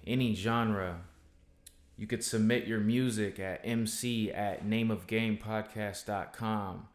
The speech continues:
Shoot an email with your music and your portfolio. I will check you out and try to schedule you for an interview on the show and play some music. I've already had a couple awesome guests, and I'm,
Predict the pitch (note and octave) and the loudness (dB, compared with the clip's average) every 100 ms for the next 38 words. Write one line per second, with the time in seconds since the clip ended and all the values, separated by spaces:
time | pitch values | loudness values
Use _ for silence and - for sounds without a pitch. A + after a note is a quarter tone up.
0 | - - - - A#2+ A2+ G#2+ A#2+ A2+ A2 | -20 -18 -10 -4 -2 -2 0 0 2 2
1 | G#2+ G#2+ G#2 G2+ A2+ A#2+ A2 A2 G#2+ G2+ | 2 0 -4 0 0 0 0 -2 -2 -4
2 | F#2+ - A2 - - A#2 A2+ G#2+ G#2 G2 | -6 -4 -4 -4 -4 -2 0 0 0 0
3 | F#2 F2+ - _ _ _ _ _ _ _ | -2 -6 -14 _ _ _ _ _ _ _
4 | - G2 G2 - G2+ - G2+ A2 A2 G#2 | -8 -4 -4 -4 -4 -4 -2 2 4 4
5 | F#2 - - - - _ - F#2+ F#2 F#2 | 0 -6 -12 -14 -18 _ -14 -10 -8 -6
6 | A2 G2+ G2 - - A2 G#2 G#2 G#2 G#2 | -2 -2 -2 -6 -2 0 0 0 0 -2
7 | - G2+ F#2+ - A2 A2 A2+ A2+ A2 A2 | -4 -4 -2 -2 0 0 0 0 0 0
8 | - A2+ A#2+ A2+ G#2 G#2+ A2 - A2 A#2 | 0 0 2 0 -2 0 0 0 0 0
9 | A#2+ G#2 F#2+ F#2+ F#2+ G2+ G2+ G2+ G2+ G2 | 0 -2 -4 -6 -4 -2 -2 -2 -4 -4
10 | - G#2 G2+ G2 G2+ G2+ - G2 G2 G#2+ | -4 -4 -2 -2 -2 -2 -4 -6 -4 -2
11 | A2 - - F#2 F#2 F2 F2+ | -2 -6 -10 -10 -8 -10 -12